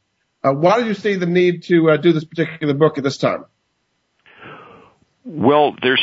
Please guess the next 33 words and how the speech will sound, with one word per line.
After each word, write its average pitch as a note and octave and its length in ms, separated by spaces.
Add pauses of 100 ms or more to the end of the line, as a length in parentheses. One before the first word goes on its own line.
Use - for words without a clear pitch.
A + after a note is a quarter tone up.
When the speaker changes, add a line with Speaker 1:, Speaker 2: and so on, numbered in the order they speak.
(120)
Speaker 2:
two C3+ 100
points. F2+ 380 (100)
One, A2+ 220
I've G2+ 100
done A2 140
a G2+ 60
lot F#2+ 140
of F#2 60
books - 260
before, G2+ 760 (120)
and F#2+ 440 (100)
suddenly G#2+ 320
I F#2+ 40
realized F#2 800 (120)
that F2 240 (320)
an F#2 160
important F2+ 580
point G#2+ 380
that F2+ 100
I F2 120
had E2+ 120
never E2+ 320
covered F#2+ 720
is F2+ 320 (140)
that F2 120
our E2+ 200
memories F2 720 (120)
are E2+ 160
particularly E2+ 1000
worse F2+ 340 (120)
when F#2 120
it E2+ 140
comes F2 260